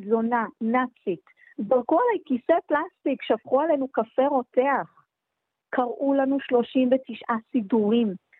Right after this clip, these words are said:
ולא מדובר רק ב-, בילד או שניים. במשך שתים עשרה דקות קבוצה של נערים וגברים קראו שלושים ותשעה סידורי תפילה.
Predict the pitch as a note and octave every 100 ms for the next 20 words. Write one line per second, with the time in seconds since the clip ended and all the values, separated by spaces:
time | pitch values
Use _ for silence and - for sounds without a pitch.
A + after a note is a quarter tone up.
0 | - - - A#3 B3 D4+ E4+ A#3 A3 G3+
1 | F#3 G#3 G#3 G#3+ G3 G#3 G3 F#3+ F#3+ G3
2 | F#3 G3+ G#3 G3+ F#3+ - G3 F3+ E3+ E3
3 | _ _ _ A#3+ B3+ C4+ D4+ D4+ - -
4 | - B3 C4 - G#3+ G3 - A3 - A3+
5 | - A#3 - C4+ C4+ _ _ _ _ -
6 | A3 A3+ A3 A3 C4 B3+ F#3+ A#3+ A#3+ A3
7 | A3 G#3 A3+ - A#3 G#3 - B3 B3 A#3+
8 | G3+ - A#3 A3+ - F#3+ G#3+ G3+ A3+ F#3
9 | F3+ F#3 - E3